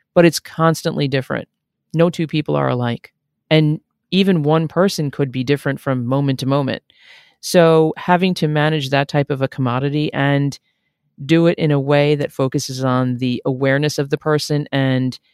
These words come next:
being tuned into what that person needs and wants in order to get them to perform a certain way, that takes some skill.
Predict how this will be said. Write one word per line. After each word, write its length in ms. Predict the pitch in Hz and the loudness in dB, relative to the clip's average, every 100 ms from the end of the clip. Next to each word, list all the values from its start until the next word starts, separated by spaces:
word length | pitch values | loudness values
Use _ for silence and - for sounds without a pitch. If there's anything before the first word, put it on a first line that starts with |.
| _ _ _ | _ _ _
being 220 | 147 175 165 | -2 0 0
tuned 360 | 165 156 147 | 2 2 2
into 320 | 147 160 151 | 2 0 0
what 280 | 139 139 135 | -2 -2 -2
that 240 | 143 135 - | 0 0 0
person 520 | 151 147 143 131 127 | -4 -2 -2 -2 0
needs 520 | 127 135 196 - - _ _ - | 0 -2 -4 -8 -20 _ _ -2
and 260 | 139 135 | 0 0
wants 580 | 123 123 190 - - - _ _ | -2 -2 -2 -6 -18 -20 _ _
in 140 | 143 143 | -2 0
order 180 | 143 139 | 2 0
to 120 | 139 | -2
get 300 | 127 131 - | -2 -2 0
them 240 | 143 143 | -2 -2
to 200 | - 135 | -4 -6
perform 400 | 127 139 139 139 | -6 -8 -4 -2
a 60 | 160 | -2
certain 300 | 180 185 190 | -2 -2 0
way, 320 | 196 220 226 _ _ _ _ _ _ _ _ | 0 0 -2 _ _ _ _ _ _ _ _
that 260 | 143 156 160 | 2 2 4
takes 260 | 151 139 | 0 0
some 140 | - 127 | -2 -6
skill. 320 | - - | -6 -12